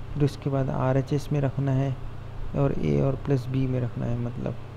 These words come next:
ठीक है। दोनों में एक एक करके वैल्यू रखोगे, दोनों का आंसर सेम आएगा और सेम आएगा, इसका मतलब ये वेरीफाई हो चुका है, ठीक है।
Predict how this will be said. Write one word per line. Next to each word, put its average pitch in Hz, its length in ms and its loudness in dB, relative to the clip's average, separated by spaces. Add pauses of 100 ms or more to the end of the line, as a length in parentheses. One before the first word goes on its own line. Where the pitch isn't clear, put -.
(680)
ठीक 170 140 0
है। 135 240 -4
दोनों 135 320 4
में 147 120 4
एक 139 220 2
एक 135 120 -2
करके 135 280 0
वैल्यू 131 300 2
रखोगे, 139 420 0
दोनों 127 340 2
का 127 100 0
आंसर 127 300 2
सेम 127 360 2
आएगा 131 340 0 (1080)
और 127 240 2
सेम 127 340 2
आएगा, 123 280 0
इसका 127 260 -2
मतलब 127 400 -2 (1200)
ये 131 260 6
वेरीफाई 127 680 0 (680)
हो 131 140 6
चुका 123 360 -2
है, 117 220 0 (1400)
ठीक 196 220 2
है। 131 140 0